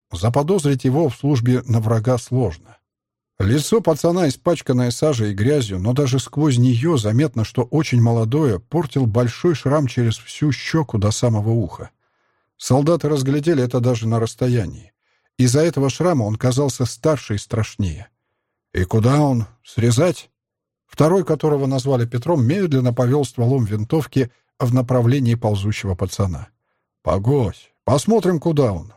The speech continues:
Надо взять его да расспросить как следует». Боец отложил свою винтовку и также ползком направился на перерез мальчишки. Не успел проползти и пары метров, как его товарищ окликнул его. «Там еще! Смотри скорее!»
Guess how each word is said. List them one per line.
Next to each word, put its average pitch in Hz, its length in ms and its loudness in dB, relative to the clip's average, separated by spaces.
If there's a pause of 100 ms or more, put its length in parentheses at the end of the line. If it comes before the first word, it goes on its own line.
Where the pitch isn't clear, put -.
Надо 165 280 2
взять 156 280 2
его 160 220 2
да 117 240 2
расспросить 113 580 -2
как - 200 -2
следует». - 500 -4 (680)
Боец 170 420 2
отложил 156 440 0
свою 135 280 0
винтовку 123 640 -2 (380)
и 139 80 2
также 120 340 2
ползком 120 560 0
направился 117 640 0
на 120 120 0
перерез 113 460 -2
мальчишки. - 720 -8 (580)
Не 87 140 -2
успел 180 360 -2
проползти 156 560 0
и 143 40 0
пары 123 260 0
метров, 123 380 -2
как 117 180 -2
его 135 160 0
товарищ 123 460 0
окликнул 117 520 -4
его. 90 360 -10 (720)
«Там 160 220 2
еще! 202 640 2
Смотри 160 400 0
скорее!» 139 560 -2